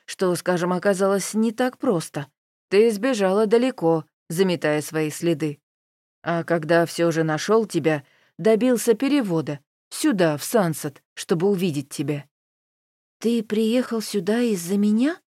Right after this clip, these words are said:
переспросила я, не веря. Он просто кивнул.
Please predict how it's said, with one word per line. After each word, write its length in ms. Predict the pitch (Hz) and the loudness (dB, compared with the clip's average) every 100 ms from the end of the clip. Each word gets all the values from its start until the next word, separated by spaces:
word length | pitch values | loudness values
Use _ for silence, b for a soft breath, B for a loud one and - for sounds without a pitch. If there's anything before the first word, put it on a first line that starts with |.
| _ | _
переспросила 680 | 190 185 - 254 185 208 190 | -4 -2 -2 -4 -2 -2 0
я, 180 | 185 190 | 0 0
не 180 | 208 226 | 0 0
веря. 440 | 180 160 156 147 _ _ _ _ _ _ _ - | -2 -2 -4 -10 _ _ _ _ _ _ _ -4
Он 220 | 285 247 | -2 0
просто 340 | 202 208 175 | -2 -4 -6
кивнул. 480 | 160 165 151 151 | -4 -4 -2 -6